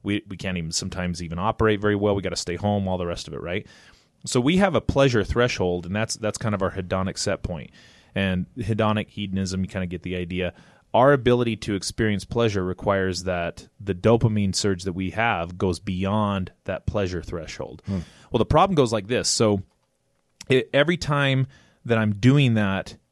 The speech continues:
Speaker 1: in an inappropriate response, in other words, I'm experiencing stress. So my brain is releasing this C R F thing, which is kinda saying, "Okay, hey,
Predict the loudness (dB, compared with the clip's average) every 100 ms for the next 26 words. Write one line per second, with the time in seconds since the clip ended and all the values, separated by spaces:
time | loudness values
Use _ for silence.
0 | _ -2 2 2 2 0 -2 -2 0 0
1 | 4 4 6 2 0 2 2 2 2 4
2 | 4 2 2 0 0 0 0 -2 -4 0
3 | 0 0 -4 -8 _ -2 0 0 2 6
4 | 6 4 2 2 0 -2 -8 -12 0 2
5 | 4 2 2 2 2 0 -4 -4 0 2
6 | 4 2 0 -6 -6 -8 -12 -6 -4 -4
7 | -8 _ _ -4 0 0 0 0 -2 -4
8 | _ _ -4 0 0 -4